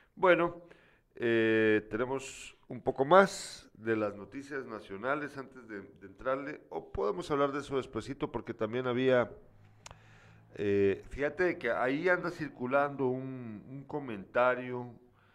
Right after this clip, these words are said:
que yo creo que es apócrifo, yo no creo que sea verdad, eh, no lo creo, no lo creo, que te lo voy a mandar, André, porque creo que,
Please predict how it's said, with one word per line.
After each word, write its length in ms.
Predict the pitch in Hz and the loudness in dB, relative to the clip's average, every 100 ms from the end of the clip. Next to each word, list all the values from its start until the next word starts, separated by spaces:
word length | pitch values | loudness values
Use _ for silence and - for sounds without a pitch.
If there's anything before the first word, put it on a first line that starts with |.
| _ _ _ | _ _ _
que 140 | - | -8
yo 240 | 214 214 214 | 2 2 2
creo 240 | 180 175 | 2 2
que 100 | 170 | 0
es 120 | 151 151 | -2 -2
apócrifo, 760 | - 113 107 113 107 107 104 90 | 2 2 2 -2 -6 -8 -10 -2
yo 160 | 160 | -2
no 180 | 151 143 | -2 -4
creo 320 | 131 131 123 | 0 0 0
que 80 | 110 | -6
sea 540 | - 113 107 98 85 78 | -8 -4 0 0 -2 -6
verdad, 560 | 90 90 95 101 113 - - _ _ _ _ _ _ - | -8 -4 0 0 0 -6 -20 _ _ _ _ _ _ -10
eh, 540 | 78 82 82 78 65 - | -6 -4 -4 -4 -8 -4
no 140 | 120 | 0
lo 140 | 147 - | 2 2
creo, 340 | 113 101 - - _ | 0 0 -2 -14 _
no 140 | 107 | 2
lo 140 | 123 120 | 4 4
creo, 420 | 117 110 117 117 - - _ _ _ _ _ _ _ | 4 4 2 -4 -18 -20 _ _ _ _ _ _ _
que 220 | - - 98 | -16 -12 -8
te 140 | 117 | -2
lo 100 | 113 | 0
voy 120 | 131 | 4
a 40 | 143 | 4
mandar, 320 | 120 113 123 | 4 2 4
André, 360 | 135 120 135 185 - _ _ _ _ _ _ _ - | 2 -2 -4 -6 -16 _ _ _ _ _ _ _ -8
porque 280 | 151 165 | -6 -6
creo 260 | 175 220 220 | 0 2 2
que, 840 | 175 175 170 165 156 156 147 147 | 0 2 2 2 2 0 0 -2